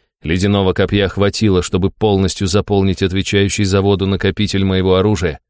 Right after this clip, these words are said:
Значит, тварь, что меня атаковала — имела десятый ранг. Высший водяной голем. Даже шестьдесят лет назад немногие маги воды могли похвастаться наличием таких приспешников.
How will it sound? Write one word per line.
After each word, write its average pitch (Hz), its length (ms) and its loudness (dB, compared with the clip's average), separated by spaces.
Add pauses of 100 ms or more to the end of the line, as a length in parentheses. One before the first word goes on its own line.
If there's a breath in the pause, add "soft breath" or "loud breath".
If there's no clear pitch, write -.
(440)
Значит, 85 520 -4
тварь, 92 280 0
что - 200 -4
меня 90 240 0
атаковала — 90 640 0 (400)
имела 101 380 2
десятый 90 460 0
ранг. 90 360 -4 (500)
Высший 117 520 2
водяной 107 360 2
голем. 95 420 0 (540)
Даже 117 460 2
шестьдесят 117 640 2
лет 117 200 0
назад 104 560 0 (280)
немногие 113 720 2
маги 98 340 2
воды 101 300 2
могли 95 280 2
похвастаться 98 640 0
наличием 98 480 0
таких 85 320 -4
приспешников. - 800 -6